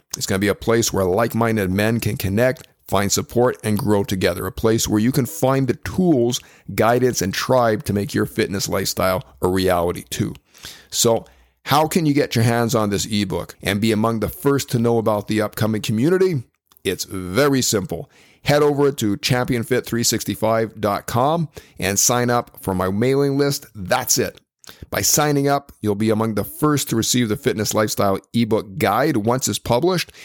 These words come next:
and you'll also get exclusive updates about the online community. This guide is not an end-all solution.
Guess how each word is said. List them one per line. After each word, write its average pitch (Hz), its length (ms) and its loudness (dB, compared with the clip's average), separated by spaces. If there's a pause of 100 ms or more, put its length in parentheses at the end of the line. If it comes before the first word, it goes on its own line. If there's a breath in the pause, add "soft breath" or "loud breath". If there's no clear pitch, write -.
(180 loud breath)
and 113 260 2
you'll 123 300 2
also 139 380 2
get 123 200 0
exclusive 120 500 -2
updates 120 460 -2
about 101 280 0
the 107 160 0
online 92 420 0
community. 90 540 -6
This 120 160 0
guide 110 240 0
is 98 120 -4
not 101 400 0
an 107 140 -2
end-all 117 420 0
solution. 117 760 0